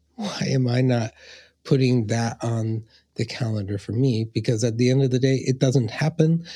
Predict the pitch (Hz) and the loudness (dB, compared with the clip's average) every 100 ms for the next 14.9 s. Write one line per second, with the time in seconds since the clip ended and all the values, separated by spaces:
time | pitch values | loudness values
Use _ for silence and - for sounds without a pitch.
0 | - - 104 101 95 92 101 131 147 143 | -16 -4 -2 -2 -4 -6 -4 0 2 0
1 | - 123 117 101 104 98 127 139 127 143 | 0 0 0 -2 -2 -2 0 0 2 4
2 | 143 139 - - 117 113 - 123 123 117 | 4 2 -2 -6 -4 -4 -4 -2 -2 -2
3 | 110 104 110 - - 113 107 117 117 143 | -2 -4 -6 -8 -6 -6 -6 -6 -6 -2
4 | 147 147 - - - - 104 107 101 95 | -2 -2 -6 -18 -20 -10 -6 -4 -4 -6
5 | 104 101 - 127 127 113 107 98 107 104 | -6 -4 0 2 0 0 -2 -2 -2 -2
6 | 107 104 98 _ _ _ _ 107 107 104 | -2 -2 -4 _ _ _ _ -8 -6 -6
7 | 101 98 90 - _ _ _ - 131 135 | -6 -6 -10 -16 _ _ _ -4 -2 0
8 | 147 147 - - 196 208 104 95 - _ | 0 2 0 0 0 2 0 -4 -10 _
9 | _ - 139 147 151 151 139 135 147 135 | _ -8 0 0 0 0 -2 0 0 0
10 | 131 - 131 135 147 147 113 - 110 101 | -2 -2 0 2 2 0 -2 -4 -6 -6
11 | - 120 110 120 120 131 127 123 117 _ | -4 -6 -4 -4 -4 -2 0 -2 -4 _
12 | _ _ _ - 131 139 131 117 127 135 | _ _ _ -6 -2 2 2 2 2 2
13 | 117 123 113 104 110 127 143 175 160 135 | 0 0 0 0 -2 0 2 0 0 -2
14 | - 135 131 127 127 113 151 110 98 | 0 0 2 2 2 2 0 -2 -6